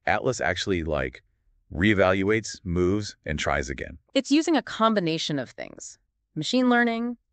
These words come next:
Speaker 2: sensors, and a specialized grasping policy, that's what they're calling it. So it's not just about seeing the part, it's about understanding how to, you know, interact with it.
Speaker 1: So it's not just pre-programmed, it's figuring things out as it goes.
Speaker 2: Exactly. That's a big deal.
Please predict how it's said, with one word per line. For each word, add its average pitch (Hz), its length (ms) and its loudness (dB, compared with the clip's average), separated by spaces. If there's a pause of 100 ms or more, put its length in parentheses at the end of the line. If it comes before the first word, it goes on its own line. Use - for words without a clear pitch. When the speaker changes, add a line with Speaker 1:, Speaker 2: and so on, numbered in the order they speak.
Speaker 2:
sensors, 226 720 0 (320)
and 196 180 2
a 180 60 2
specialized 214 760 2
grasping 170 560 0
policy, - 440 -12
that's - 200 -10
what - 60 -16
they're - 80 -16
calling - 300 -16
it. - 120 -20 (480)
So 214 240 4
it's 214 220 -2
not 233 180 4
just 240 160 -8
about 185 220 2
seeing 185 260 -2
the 151 80 -4
part, 226 400 2
it's 196 140 -4
about 208 280 4
understanding 175 680 -2
how 165 240 0
to, 151 300 2 (260)
you 156 100 -8
know, 127 180 -6
interact 160 480 2
with - 160 -12
it. - 220 -8
Speaker 1:
So 147 140 4
it's 117 120 2
not 151 240 6
just 113 200 0
pre-programmed, 92 680 2
it's 107 220 -2 (100)
figuring 123 540 0
things 98 240 2
out 87 160 4
as 76 140 -4
it 73 80 -10
goes. 60 440 -6
Speaker 2:
Exactly. 196 640 2
That's 226 200 2
a 262 40 2
big 202 200 0
deal. 165 300 -4